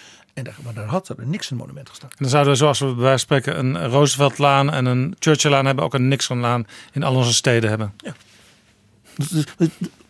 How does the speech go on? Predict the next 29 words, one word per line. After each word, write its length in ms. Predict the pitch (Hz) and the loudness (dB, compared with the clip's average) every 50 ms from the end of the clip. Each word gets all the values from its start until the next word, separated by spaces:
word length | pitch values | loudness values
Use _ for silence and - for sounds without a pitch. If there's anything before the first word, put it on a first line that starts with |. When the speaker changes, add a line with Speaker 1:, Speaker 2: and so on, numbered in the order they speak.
| _ _ - 170 175 - - 160 - - _ | _ _ -12 -12 -10 -8 -8 -10 -10 -10 _
Speaker 1:
we 260 | - - - - 170 160 | -18 -12 -6 -2 2 2
hebben 180 | 165 180 180 | 4 4 4
het 80 | 139 135 | 2 0
al 80 | 120 | 0
vaker 300 | 113 - 208 - - - | 0 0 -2 0 2 2
over 120 | 143 127 - | 2 2 2
gehad 140 | - 175 151 | 2 0 0
in 60 | 147 | 0
Betrouwbaar 340 | 139 - 135 127 123 135 127 | 0 0 0 -2 0 -2 -4
Bronnen. 220 | 120 113 - - | -4 -6 -6 -6
De 100 | - - - _ | -8 -8 -8 _
ongelofelijke 840 | - 269 277 294 247 - - - 113 139 190 185 - 156 127 - 117 - | 2 2 2 2 2 -2 0 0 2 4 4 4 2 0 -2 -2 -4 -4
tragiek 580 | - - 117 - - - - 196 - - - - _ - - - - - - - - - | -4 -6 -4 -4 -4 -2 -2 -2 -2 -4 -6 -14 _ -20 -20 -20 -20 -20 -20 -20 -20 -14
van 340 | - - - 131 120 135 - _ _ | -4 0 0 0 0 0 -4 _ _
heel 300 | - - 92 127 139 131 | -4 2 4 4 4 4
veel 160 | - - - | 2 -2 -4
grote 360 | - - - - - - - 117 | -2 -2 -2 -2 -2 -2 -4 -6
leiders. 400 | 104 104 120 - - - - - _ _ _ _ _ | -6 -8 -8 -10 -12 -14 -16 -18 _ _ _ _ _
Ze 160 | - - - | -6 -2 0
gaan 340 | 117 - - 185 208 175 - | 0 2 2 2 0 0 -2
uiteindelijk 420 | - 131 - - 147 139 120 120 - | -4 -6 -4 -2 -2 -2 -2 -2 -4
kapot 400 | - - - 185 220 - - - | -4 0 2 2 2 2 0 -4
aan 200 | - - - - | -2 0 0 2
zichzelf. 460 | 113 - 139 - - 135 - - - - - - - - - - | 0 0 0 0 0 0 -2 -4 -10 -20 -20 -20 -20 -20 -14 -8
Dat 160 | - 120 - | -6 -4 -2
geldt 200 | - 139 120 - | 0 -2 -2 0
voor 100 | - 123 | 0 0
Nixon 300 | 127 - - - 135 120 | 0 0 0 -4 -6 -6
ook. 160 | 135 151 - | -6 -8 -10